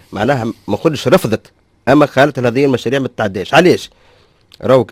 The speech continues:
الناس الكل، كل واحد عنده، عنده حق. من جهه، من جهة الوزاره والوظيفه التنفيذيه عندها موازنات ماليه، ما تنجمش تدخل بالموازنات الماليه،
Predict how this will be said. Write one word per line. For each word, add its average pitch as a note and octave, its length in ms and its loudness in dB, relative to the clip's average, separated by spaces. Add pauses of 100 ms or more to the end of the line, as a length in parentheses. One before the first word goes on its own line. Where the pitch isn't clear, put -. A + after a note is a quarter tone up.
(100)
الناس B2 260 0
الكل، D3+ 260 -4
كل C#3 160 -6
واحد C3+ 180 -2
عنده، A#2+ 320 -2
عنده A2 280 -2
حق. - 280 -12 (360)
من G#2 60 -10
جهه، C#3 280 0
من C3 100 -2
جهة C3+ 260 2
الوزاره A2 640 2
والوظيفه G2+ 380 -4
التنفيذيه G#2+ 560 -6 (120)
عندها D#3 300 -2
موازنات D3 440 2
ماليه، A2+ 260 0 (400)
ما - 60 -18
تنجمش C3 240 -2
تدخل C3+ 200 -2
بالموازنات G#2 500 -2
الماليه، E2 300 -10